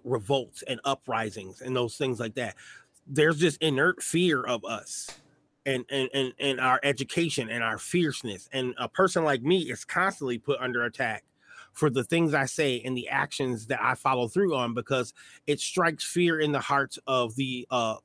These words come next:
of the unjust, the uneducated, the borderline racist. Um, and as sad as it is, because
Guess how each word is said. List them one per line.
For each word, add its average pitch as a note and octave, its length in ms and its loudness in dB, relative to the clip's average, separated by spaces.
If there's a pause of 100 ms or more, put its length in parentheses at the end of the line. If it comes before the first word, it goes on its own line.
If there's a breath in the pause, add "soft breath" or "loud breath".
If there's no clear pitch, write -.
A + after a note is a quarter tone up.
of C3 160 -4
the C3 160 -8
unjust, B2+ 480 -2
the A2+ 160 -18
uneducated, A#2+ 800 -2 (380 loud breath)
the B2 580 -2
borderline D#3+ 640 4
racist. F3 480 -2 (420 loud breath)
Um, A#2 460 0 (1500)
and D#3+ 240 2 (640)
as D#3+ 140 4
sad F3+ 260 6
as D3+ 100 2
it C#3 120 4
is, D#3+ 340 4 (1040)
because D3 500 2